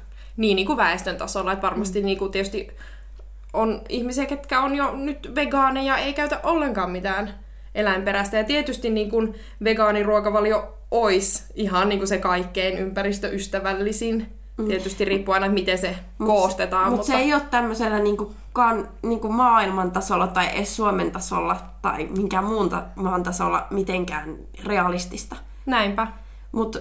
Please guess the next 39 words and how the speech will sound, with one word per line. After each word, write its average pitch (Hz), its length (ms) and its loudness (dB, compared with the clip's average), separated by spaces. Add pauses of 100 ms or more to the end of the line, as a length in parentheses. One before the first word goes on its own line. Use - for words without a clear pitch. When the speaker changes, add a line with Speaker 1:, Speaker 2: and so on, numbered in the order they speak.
(380)
Speaker 3:
oli 262 160 4
aika 311 200 2
yllättävää. 320 500 0
Mä 226 100 0
itse 247 200 -2
asiassa 247 200 -2
silloin, 247 300 0
kun 233 80 -4
tää 233 140 0
tuli 233 200 0
alkuvuodesta, 208 760 0
niin 185 400 -4 (120)
omaan 196 300 0
blogiini 220 440 -2
tein 175 220 -4
semmosen 190 360 -4
postauksen 247 580 -4
tästä 285 260 -6
aiheesta. 277 520 0
Vähän 233 220 0
vertasin 202 640 0
mun 202 300 -4
omaa 196 580 2
kasvisruokavaliota, 240 1120 0 (360)
mihin 220 260 2
siis 208 160 0
kuuluu 202 480 4
maitotuotteet, 180 880 -2
kananmuna 180 520 -2
ja 185 80 -2
kalaa, 196 380 2
mut 185 180 -4
ei 185 180 0
ollut 190 200 -4
kalapäivä 185 500 0
sinä 190 200 -4
päivänä, - 340 -6
kun - 200 -10
otin - 380 -8